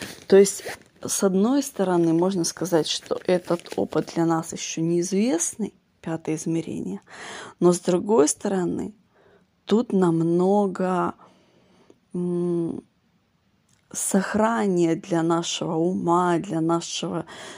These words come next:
здоровья эмоционального, физического, потому что тут,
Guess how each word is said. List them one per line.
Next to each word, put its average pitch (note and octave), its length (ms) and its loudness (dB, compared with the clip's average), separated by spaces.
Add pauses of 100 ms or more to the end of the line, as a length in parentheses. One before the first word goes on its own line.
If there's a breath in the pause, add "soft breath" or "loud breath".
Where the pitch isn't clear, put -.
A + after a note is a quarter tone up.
(140 loud breath)
здоровья F3+ 800 4
эмоционального, E3 800 2
физического, F3+ 680 -2
потому F#3 420 0
что E3+ 220 -4
тут, - 380 -4